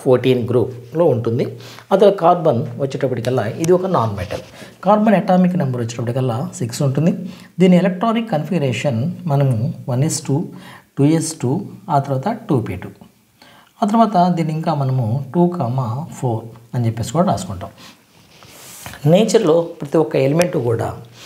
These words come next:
ఏం చేస్తుందంటే స్టేబుల్ అవటం కోసం ట్రై చేస్తూ ఉంటుంది. ఈ నేచర్లో అది స్టెబిలిటీ రావాలి అంటే అది ఏం చేస్తుంది అంటే కనుక జనరల్గా దాని వాలెన్స్ షెల్లో ఎయిట్ ఎలక్ట్రాన్స్ ఉంటే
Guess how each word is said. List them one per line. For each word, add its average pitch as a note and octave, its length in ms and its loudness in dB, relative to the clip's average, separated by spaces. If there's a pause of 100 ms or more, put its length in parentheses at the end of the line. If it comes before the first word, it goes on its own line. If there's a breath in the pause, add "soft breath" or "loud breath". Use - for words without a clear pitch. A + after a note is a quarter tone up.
(320 loud breath)
ఏం D3 120 -2
చేస్తుందంటే C3+ 420 -2
స్టేబుల్ F3 340 6
అవటం C3+ 300 2
కోసం A#2+ 220 -4
ట్రై B2 140 0
చేస్తూ G#2 340 -6
ఉంటుంది. F#2+ 280 -12 (420 loud breath)
ఈ E3+ 100 -2
నేచర్లో A#3+ 380 4 (180)
అది F3+ 180 0
స్టెబిలిటీ G#3 420 0
రావాలి F#3 520 4
అంటే C#3+ 240 0 (320)
అది B2+ 140 -2 (100)
ఏం E3 180 -2
చేస్తుంది C3 500 -2 (180)
అంటే C#3+ 200 4
కనుక C#3 460 0 (400 loud breath)
జనరల్గా F#3+ 680 2 (160)
దాని C3 240 -2
వాలెన్స్ G3 340 2 (160)
షెల్లో C3 300 2 (320)
ఎయిట్ C3 220 4
ఎలక్ట్రాన్స్ C#3+ 540 0
ఉంటే C3+ 440 -4